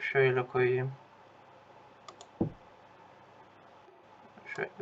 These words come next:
biz bir bitelim. Hemen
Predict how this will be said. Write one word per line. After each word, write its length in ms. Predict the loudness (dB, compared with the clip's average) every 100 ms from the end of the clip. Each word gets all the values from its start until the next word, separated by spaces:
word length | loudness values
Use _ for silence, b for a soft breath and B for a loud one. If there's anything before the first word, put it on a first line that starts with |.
| -12
biz 160 | -12 -12
bir 380 | -2 -2 0 -2
bitelim. 460 | -2 -4 -6 -6 -8 -14 -20 -20 -20 -20 -20 -18 -16 -16 -14 -14 -14 -20 -20 -20 -20 -18 -18 -18 -20 -20 -20 -20 -20 -20 -20 -20 -20 -20 -20 -20 -20 -20 -20 -20 -20 -16
Hemen 260 | -12 -10